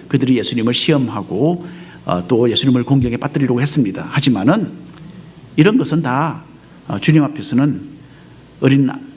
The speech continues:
어리석은 어린아이의 장난말에 지나지 않았습니다. 예수님은 진리의 주님이셨고요. 능력에 있어서도 아무런 제한이 없는 전능하신 예수님은 지식에 있어서도 그야말로 무소부지하신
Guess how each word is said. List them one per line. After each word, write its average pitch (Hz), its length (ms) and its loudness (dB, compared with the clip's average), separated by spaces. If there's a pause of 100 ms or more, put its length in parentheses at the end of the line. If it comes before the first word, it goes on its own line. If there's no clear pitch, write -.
(140)
어리석은 151 400 2
어린아이의 120 520 -2
장난말에 127 760 0
지나지 110 340 -2
않았습니다. 117 640 -2 (960)
예수님은 170 420 4
진리의 196 360 0
주님이셨고요. 151 840 -2 (600)
능력에 233 340 4
있어서도 196 560 0
아무런 165 300 2
제한이 175 260 2
없는 127 640 0
전능하신 160 520 2
예수님은 120 800 0
지식에 165 360 2
있어서도 120 480 -2
그야말로 123 440 2
무소부지하신 135 1120 0